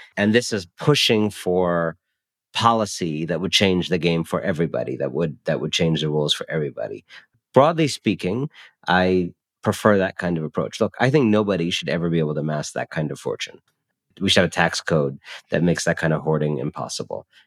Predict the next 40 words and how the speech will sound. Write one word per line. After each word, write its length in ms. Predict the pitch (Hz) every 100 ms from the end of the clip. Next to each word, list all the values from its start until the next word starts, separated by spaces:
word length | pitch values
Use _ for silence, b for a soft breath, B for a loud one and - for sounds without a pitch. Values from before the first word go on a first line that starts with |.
| b
That 260 | - 104 -
said, 220 | 98 78
if, 180 | 71 -
if 200 | 82 -
you're 160 | 85 -
gonna 240 | 113 113
have 200 | 101 95
someone 360 | - 95 92 87
who 120 | 82
has 160 | 82
made 180 | 82 85
that 120 | 80
kind 160 | - 85
of 60 | 80
money 160 | 80
and 80 | 78
has 180 | 85 -
to 80 | 76
give 180 | 78
it 60 | 76
away, 460 | 80 76 58 64 - B B B
I 100 | 92
think 220 | 107 104
giving 200 | 120 117
it 20 |
in 100 | 117
a 80 | 104
way 300 | 87 90 90
where, 560 | 87 85 82 82 80 - _ -
giving 200 | 123 127
it 80 | 117
away 540 | 92 95 87 82 80 _ _ 95
in 80 |
a 100 | 98
way 220 | 87 90 92
where 280 | 87 87
it 80 | 85
would 240 | 80 85 -
tend 440 | - 110 107 98
to 480 | - 90 82 78